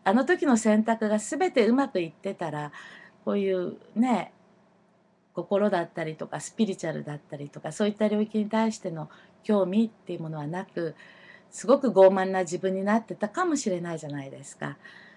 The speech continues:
そう思うと、その、あの時の失敗や苦しみっていうのは、本当に自分を育んでくれたんだなってそういった意味で、大きな流れの中にちゃんと乗っかって動いてたんだなぁなんて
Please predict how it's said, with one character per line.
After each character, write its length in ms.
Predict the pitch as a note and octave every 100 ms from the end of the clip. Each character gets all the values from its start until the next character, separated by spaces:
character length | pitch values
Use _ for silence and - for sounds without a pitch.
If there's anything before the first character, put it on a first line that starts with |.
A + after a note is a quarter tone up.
| _
そ 200 | - B3+
う 40 | C4
思 200 | C#4 C#4
う 60 |
と、 160 | C4+ -
そ 180 | C#4 G3
の、 200 | F#3 F3+
あ 80 |
の 140 | G3+ A#3+
時 220 | D#4+ D#4+
の 120 | A3+
失 200 | F#3+ - -
敗 260 | F#3+ F#3
や 260 | F#3+ F#3+ F3+ - _
苦 180 | - F#3+
し 180 | G#3 -
み 180 | A3 B3
っ 20 |
て 240 | A#3+ - F3+
い 100 | D#3+
う 40 |
の 140 | D#3 D3+
は、 200 | D3 - - - -
本 160 | B3 B3+
当 60 |
に 120 | D4
自 160 | C#4 A#3+
分 200 | A3+ C4
を 80 | B3+
育 400 | A3+ A3+ A3+ C4
ん 60 |
で 100 | A#3+
く 120 | G#3+ E3
れ 100 | D#3+
た 160 | E3
ん 80 | D#3
だ 100 | C#3+
な 280 | D#3+ F3 E3+
っ 40 | - _ _ -
て 120 | - - - - _ -
そ 80 | -
う 40 | E4
い 20 |
っ 40 |
た 140 | E4+ F4
意 60 |
味 160 | E4+ A#3+
で、 240 | G#3+ F3+ - -
大 140 | F#3+
き 180 | G#3+ -
な 220 | C4 A#3
流 260 | F3+ F3 F#3
れ 100 | G#3
の 140 | G#3+
中 220 | G#3+ A3 F3+
に 100 | D#3+
ち 100 | G#3
ゃ 160 | G#3
ん 60 | A3
と 100 | G3+
乗 140 | A3
っ 100 | G#3+
か 120 | -
っ 100 | A3
て 380 | A3 - G#3+ -
動 220 | D#3+ G3 A3
い 40 |
て 140 | A3
た 160 | F3+ E3
ん 80 | D#3+
だ 140 | D3+
な 220 | D#3+ F3
ぁ 20 | E3+
な 120 | C#3+
ん 60 |
て 240 | C#3+ C3+